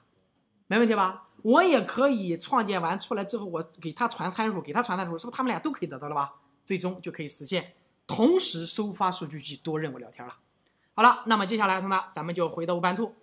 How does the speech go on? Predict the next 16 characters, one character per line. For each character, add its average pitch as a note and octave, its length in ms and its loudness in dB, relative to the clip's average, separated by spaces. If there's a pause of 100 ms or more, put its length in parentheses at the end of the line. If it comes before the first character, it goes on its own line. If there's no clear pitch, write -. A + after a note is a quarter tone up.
(220)
接 G3 100 -8
下 F3 100 -2
来 E3 80 -2
咱 D#3 80 -8
们 D#3 100 -8
做 F#3 120 -2
一 D#3+ 40 -2
下 D#3+ 120 -6
这 C3+ 80 -12
个 - 80 -14
案 F#3 140 0
例 G#3+ 140 -4 (440)
，Y G#3 120 4
M G#3 380 4
十 - 160 -6
二 G#3+ 180 4